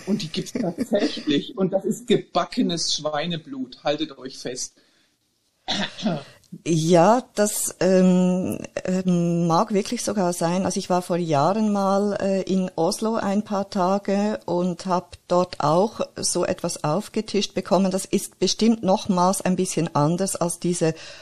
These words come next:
Speaker 2: Blutwurst, die wir hier in der Schweiz haben. Also hier gibt's ja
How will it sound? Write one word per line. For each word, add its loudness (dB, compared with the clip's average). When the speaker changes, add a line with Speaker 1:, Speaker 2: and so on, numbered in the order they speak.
Speaker 2:
Blutwurst, 0
die 0
wir 0
hier -2
in -2
der 0
Schweiz 0
haben. 0
Also -2
hier -2
gibt's -8
ja 0